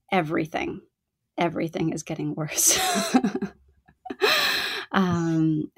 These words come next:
what's getting worse in the world as I get older?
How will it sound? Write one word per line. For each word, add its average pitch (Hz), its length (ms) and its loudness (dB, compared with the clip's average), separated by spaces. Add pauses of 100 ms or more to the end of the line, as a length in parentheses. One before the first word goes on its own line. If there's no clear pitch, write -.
(140)
what's 185 260 -12
getting 185 300 -2
worse 156 240 -6
in 165 100 2
the 147 80 0
world 139 640 -6 (380)
as 170 160 -14
I - 60 -12
get - 220 -14
older? - 480 -8